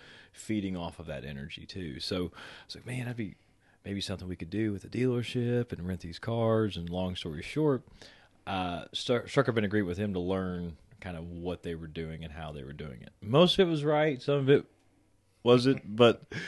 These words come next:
uh, I think it was a good start, and it got us in the business and got us on the ground. So I said, "Well, I will pay you, and you need to send some cars up to Louisville, and I'm gonna keep 'em for six months. I'll send 'em back to you, and then after that, we'll figure it out."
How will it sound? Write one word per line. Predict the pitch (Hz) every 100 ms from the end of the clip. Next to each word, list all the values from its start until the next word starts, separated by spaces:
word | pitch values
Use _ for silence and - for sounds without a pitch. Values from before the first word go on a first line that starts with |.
| - - - -
uh, | 113 110 107 95 90 78 - _ _ _ - - - - -
I | 120
think | 143 127
it |
was | 123 101
a | 98
good | 90
start, | - 60 - - - -
and | 101
it |
got | 98 101 101
us | 95
in | - 107 104
the |
business | 90 92 90 87 90
and |
got | 87 82
us | -
on | 82
the |
ground. | 80 - - -
So | 90 85 80 _ _ _ _ _ _ -
I | 92
said, | - 85
"Well, | 85 95 95 -
I | 92 110
will | 131 120
pay | - - 120
you, | 110 85 78 - - - - - _ _
and | - 101
you | 101
need | 104
to | 92
send | - 101 98 95 87 -
some | - - 98
cars | 104 104 104 98
up | 95 -
to | -
Louisville, | 90 90 85 82 82 69
and | 87
I'm | 90 87
gonna | 92 87
keep | - 87
'em |
for | 82 80
six | - 90 90
months. | 87 87
I'll | 87
send | - 87
'em | 85
back | 85 82
to | -
you, | 87
and | 85
then | 82 82 85
after | 85 90
that, | 80
we'll | 62
figure | - 64 52
it |
out." | -